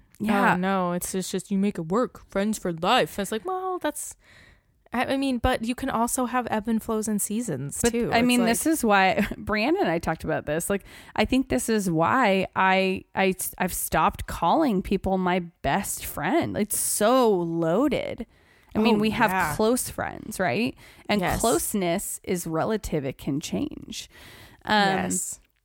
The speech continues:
Speaker 1: but I just, you know, this concept around, like, just why is it so hard to be friends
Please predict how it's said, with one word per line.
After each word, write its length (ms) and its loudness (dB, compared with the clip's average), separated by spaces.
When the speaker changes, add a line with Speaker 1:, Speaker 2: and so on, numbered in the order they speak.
Speaker 1:
but 320 -2
I 180 0
just, 340 -4
you 100 0
know, 160 0
this 320 -2
concept 560 -2
around, 300 2
like, 220 -6
just 280 -8
why 260 -4
is 240 4
it 140 -2
so 420 0
hard 680 0
to 140 0
be 360 -2
friends 680 0